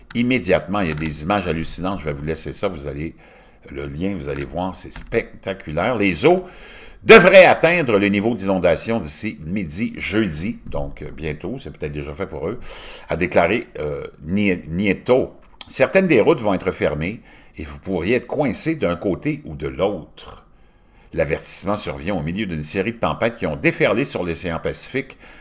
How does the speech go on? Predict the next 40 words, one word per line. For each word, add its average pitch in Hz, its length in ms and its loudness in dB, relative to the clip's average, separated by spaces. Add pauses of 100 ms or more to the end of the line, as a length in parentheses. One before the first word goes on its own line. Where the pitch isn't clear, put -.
(160)
depuis - 200 -6
la 85 120 2
fin 135 180 -2
décembre, 123 680 -4 (340)
inondant 87 460 0
des 76 220 -4
villes 110 220 -2
et 85 60 -2
des 76 160 -6
villages, 80 540 -4
déclenchant 87 520 -4
des 80 140 -6
coulées 185 240 2
de 80 80 0
boue 135 240 0 (300)
et 98 120 6
enterrant 120 440 8
les 92 140 6
routes 143 200 2
avec 82 240 0
de 80 80 -2
la 76 140 0
boue 92 200 -4
et 85 60 -4
des 78 140 -4
débris. 76 340 -6
Au 82 120 -4
moins 76 240 -8
dix-sept 73 360 -8
personnes 139 380 -6
ont 120 80 -2
été 85 180 -6
tuées 90 260 -8
dans 98 140 -2
la 78 160 -2
Californie, 76 540 -6
fatiguées 76 640 -4 (500)
par 120 100 4
les 123 220 2 (300)
catastrophes. 170 920 6